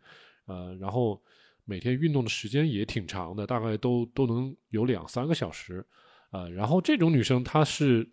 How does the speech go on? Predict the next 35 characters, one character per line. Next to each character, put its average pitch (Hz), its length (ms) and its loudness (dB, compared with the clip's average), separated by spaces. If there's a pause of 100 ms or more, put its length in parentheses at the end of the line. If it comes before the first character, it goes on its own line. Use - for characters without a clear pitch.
在 131 180 4
刷 139 360 4
自 139 220 0
己 104 80 -2
的 82 100 -4
体 - 200 -2
脂 107 100 0
率 120 160 6
往 90 220 0
下 127 180 2
刷 127 300 4
的， 104 120 2 (720)
她 147 240 2
也 113 200 6
比 85 160 -10
较 104 180 -2
喜 - 180 -8
欢 90 240 -8
利 113 100 0
用 101 200 -2
低 98 160 -8
碳 101 120 -2
生 107 180 -6
酮 95 200 -8
饮 82 140 -12
食 85 280 -14 (560)
来 85 200 -14
控 113 280 -2
制 95 140 -6
自 110 160 -8
己 95 100 -8
的 85 180 -10
体 - 180 -8
脂 98 100 -4
率。 104 220 -2